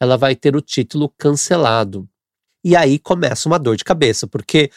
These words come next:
uma das consequências disso é a impossibilidade da obtenção da certidão de quitação eleitoral, que é um documento obrigatório para se obter o passaporte brasileiro. Então, para quem mora no exterior,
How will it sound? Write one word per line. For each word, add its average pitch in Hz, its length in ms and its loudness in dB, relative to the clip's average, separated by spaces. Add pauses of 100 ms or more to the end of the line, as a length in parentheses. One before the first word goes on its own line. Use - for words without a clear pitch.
(180)
uma 180 220 4
das 170 200 0
consequências 127 840 -2
disso 139 480 0 (260)
é 139 180 4
a 147 180 2
impossibilidade 170 1000 0
da 143 300 2
obtenção 143 760 0
da 139 140 0
certidão 147 800 0
de 143 160 -6
quitação 156 640 0
eleitoral, 151 800 2 (580)
que 262 160 2
é 151 160 6
um 202 160 2
documento 170 580 0
obrigatório 156 920 2
para 175 300 0
se - 200 -2
obter 185 380 0
o 170 60 0
passaporte 165 720 0
brasileiro. 147 720 2 (480)
Então, 131 280 0
para 151 160 0
quem 135 180 2
mora 120 260 2
no 120 80 -4
exterior, 127 580 0